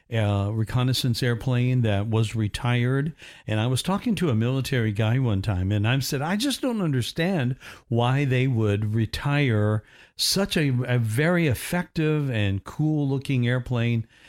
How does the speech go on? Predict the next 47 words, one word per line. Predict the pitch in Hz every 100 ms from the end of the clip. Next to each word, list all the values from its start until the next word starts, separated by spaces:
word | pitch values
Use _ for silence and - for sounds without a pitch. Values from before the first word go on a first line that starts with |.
| - _
And | 120 123
he | 139
looked | 143 143
at | 127
me, | 123
he |
goes, | 113 110 -
"Oh, | 127 110 87
but | 101
it's | 101 -
because | 113 123 117
they've | 113 101
got | 101
something | - 113 104 107 95
better." | 92 98 85 - - - - - -
And | 135
I | 160
think | 220 156
we | 170
need | 202 208 -
to | 147
look | 143 147
at | 135
what's | 117 117
happening | 139 131 147 127
right | 110 104 101
now | 104 101 101 101 _ _ _ -
in, | 131 117 131
in | 139
that | 123
same | - 127 117
light. | 110 120 110 95 - - 131
We | 131 170 196
are | 151 131 131
promised, | - 151 156 156 95 - - - _ _ _
we're | - 131 190 214
told | - - 143 226 143 95
throughout | - 147 175 185
the | 123
Bible | 123 156 170 101
that | 95 95
we | 101 139 147
are | 110
aliens | 107 165 214 135 104
in | 113
this | 104 110
land. | 123 139 104 110